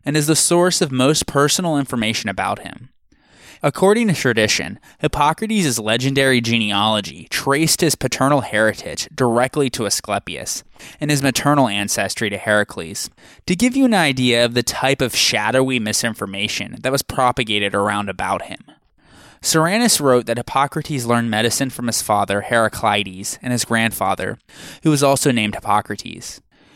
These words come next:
He also studied other subjects with the natural philosopher Democritus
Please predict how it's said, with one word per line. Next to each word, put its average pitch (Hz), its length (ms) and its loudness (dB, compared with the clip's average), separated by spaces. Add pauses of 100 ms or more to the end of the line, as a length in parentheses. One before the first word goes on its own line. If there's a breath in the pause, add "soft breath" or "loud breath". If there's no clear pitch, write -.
(140 soft breath)
He 147 100 2
also 147 240 4
studied 147 380 2
other 127 240 2
subjects 104 500 -2
with 131 80 0
the 120 100 0
natural 123 520 2
philosopher 107 680 0
Democritus 101 880 -2